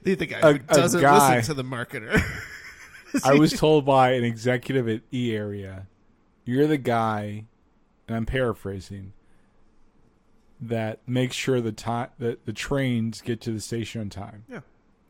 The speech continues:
Speaker 2: I, I'm that guy. Like, I am wired that way. No matter what you say to me, it's like, "Yeah, but will it be two o'clock?" <laughs> Like,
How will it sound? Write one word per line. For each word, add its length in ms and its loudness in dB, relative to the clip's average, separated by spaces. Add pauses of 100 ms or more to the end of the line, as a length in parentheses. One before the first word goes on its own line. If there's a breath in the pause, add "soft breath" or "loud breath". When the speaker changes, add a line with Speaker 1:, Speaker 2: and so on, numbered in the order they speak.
(680)
Speaker 2:
I, 120 -6 (100)
I'm 260 2
that 220 2
guy. 220 -10 (140)
Like, 200 -16
I 160 -4
am 140 -4
wired 400 -4
that 180 -2
way. 260 -4
No 140 -4
matter 220 -4
what 240 -2
you 60 -2
say 220 2
to 120 -2
me, 160 -2
it's 140 -4
like, 200 -2 (880 soft breath)
"Yeah, 260 0
but 280 -10 (1200)
will 160 -6
it 60 -10
be 80 -8
two 180 -6
o'clock?" 520 -10
<laughs> 300 -12
Like, 260 4